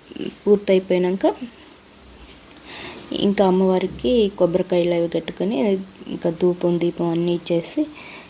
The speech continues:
ఇంక దండం పెట్టేసుకున్నాను. ఇంకా అన్నీ లలిత సహస్రనామం అన్నీ చ-, అన్నీ వింటూ చేసుకున్నానులేండి. ఆ రోజు మాత్రం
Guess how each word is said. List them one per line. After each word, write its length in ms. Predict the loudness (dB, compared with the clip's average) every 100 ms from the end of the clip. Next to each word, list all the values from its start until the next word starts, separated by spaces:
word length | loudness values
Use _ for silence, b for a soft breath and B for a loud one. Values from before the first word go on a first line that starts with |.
| -6
ఇంక 140 | -2 -2
దండం 340 | 0 0 0
పెట్టేసుకున్నాను. 720 | 0 0 -2 -4 -4 -6 -4 -4
ఇంకా 180 | 0 2
అన్నీ 280 | 2 2
లలిత 460 | 2 4 2 2 0
సహస్రనామం 600 | 0 -4 -4 -4 -2 -2
అన్నీ 280 | -2 -2 -4 -2
చ-, 0 |
అన్నీ 500 | 0 2 2 4 4
వింటూ 360 | 2 2 2 2
చేసుకున్నానులేండి. 1000 | 2 2 0 0 0 -2 -2 -2 -2 -2 -4 B B B B -8 -2
ఆ 40 |
రోజు 280 | 2 2 0
మాత్రం 400 | -2 -2 -4